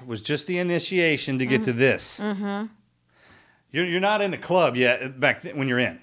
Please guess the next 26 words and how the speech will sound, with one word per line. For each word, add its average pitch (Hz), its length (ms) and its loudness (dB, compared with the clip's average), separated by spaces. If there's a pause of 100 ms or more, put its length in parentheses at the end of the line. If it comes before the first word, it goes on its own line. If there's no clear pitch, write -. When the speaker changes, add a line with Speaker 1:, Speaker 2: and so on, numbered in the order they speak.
(100)
Speaker 1:
in 226 80 6
Speaker 2:
No. 247 100 10
Speaker 1:
the 247 60 8
uniform. 117 500 2
You 131 160 -6
get 156 140 2
it 165 60 -2
when 151 100 2
you 151 60 2
get 156 120 2
out. 143 360 2
Speaker 2:
Yeah, 262 300 4
exactly. 220 480 -2
Speaker 1:
That's 190 280 4
the 202 100 -4
rite 170 240 0
of 151 100 -4
passage. 139 280 -2
Speaker 2:
Uh-huh. 233 340 0
Speaker 1:
It's 214 120 -12
just 143 140 -6
like 160 180 0
college 175 300 0
and 190 100 -4
university. 180 520 0
Speaker 2:
Right. 151 440 0